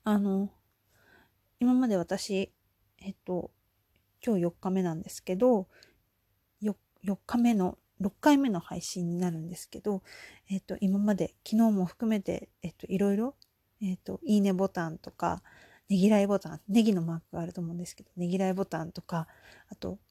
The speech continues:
受けるっていうボタンがあるんですよ。笑ってるマークね。はい。とかがあって、これって普通、TwitterとかFacebookとか、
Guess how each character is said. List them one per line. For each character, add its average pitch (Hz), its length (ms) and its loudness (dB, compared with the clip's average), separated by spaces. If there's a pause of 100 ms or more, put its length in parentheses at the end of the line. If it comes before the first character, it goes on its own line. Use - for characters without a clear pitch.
(220)
受 - 80 -8
け 330 160 6
る 294 100 2
っ 202 40 0
て - 180 -14
い - 80 -10
う 170 120 -12
ボ - 80 -14
タ 180 180 -8
ン 175 60 -6
が 175 100 -2
あ 180 60 -2
る 170 80 -10
ん 160 80 -12
で 160 60 -12
す - 120 -14
よ。 185 160 -14
笑 185 240 -2
っ - 20 -18
て 175 120 -8
る 170 240 -8
マ 165 120 -6
ー - 20 -20
ク - 120 -12
ね。 226 180 -6 (560)
は 185 160 -6
い。 196 120 -10 (320)
と - 80 -20
か 196 140 2
が 170 100 0
あ 170 40 -2
っ 170 40 -8
て、 - 300 -4
こ - 120 -12
れ 294 120 4
っ 311 40 2
て 240 520 0 (120)
普 - 160 -18
通、 277 560 0
Twitter 214 680 -2
と 214 100 -8
か - 120 -10
Facebook 190 600 -6
と 180 100 -14
か、 185 300 -2